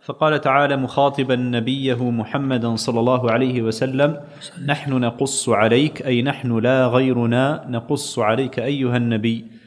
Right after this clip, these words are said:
Speaker 1: أحسن القصص"، أي أحسنه على الإطلاق. والقصص بفتح القاف هو المقصوص من الأخبار والأنباء. "بما أوحينا إليك هذا القرآن"،
Speaker 2: آه،
Speaker 1: أي
Speaker 2: ما القصص بالكسر فهي القصة،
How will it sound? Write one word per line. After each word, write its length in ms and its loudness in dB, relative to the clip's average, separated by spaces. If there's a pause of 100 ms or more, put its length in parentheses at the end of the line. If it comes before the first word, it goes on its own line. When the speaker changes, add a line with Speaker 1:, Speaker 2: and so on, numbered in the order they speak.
(340)
Speaker 1:
أحسن 360 -2
القصص"، 520 -2
أي 340 -4
أحسنه 600 -2
على 160 2
الإطلاق. 680 0 (1000)
والقصص 560 2
بفتح 420 -2
القاف 420 0
هو 220 2
المقصوص 720 -2
من 200 -2
الأخبار 640 0
والأنباء. 880 -2 (420)
"بما 360 2
أوحينا 680 2
إليك 380 4
هذا 360 4
القرآن"، 600 2
Speaker 2:
آه، 180 8
Speaker 1:
أي 160 6
Speaker 2:
ما 140 8
القصص 580 4
بالكسر 680 4
فهي 220 2
القصة، 500 2